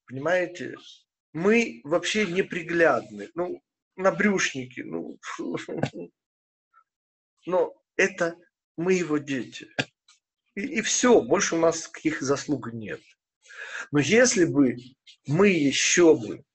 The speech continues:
его пытались слушаться, это уже уровень времени. Понимаете? Все-таки пять тысяч семьсот восьмидесятый год, чтобы не сглазить.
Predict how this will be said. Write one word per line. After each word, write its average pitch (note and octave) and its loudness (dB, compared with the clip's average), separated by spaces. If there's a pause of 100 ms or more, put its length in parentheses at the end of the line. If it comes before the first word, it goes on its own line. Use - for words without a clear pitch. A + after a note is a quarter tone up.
(2250)
его E3+ 4 (300)
пытались D3 4
слушаться, E3+ 2 (880)
это B2+ 0
уже B2 0 (120)
уровень C3 2
времени. B2 -2 (1000)
Понимаете? C#3+ 2 (380)
Все-таки G3+ 2
пять F3+ 4
тысяч G#3+ 2
семьсот F#3+ 2
восьмидесятый C#3 2
год, C3+ 2
чтобы A#2 -4
не A#2+ -4
сглазить. - -4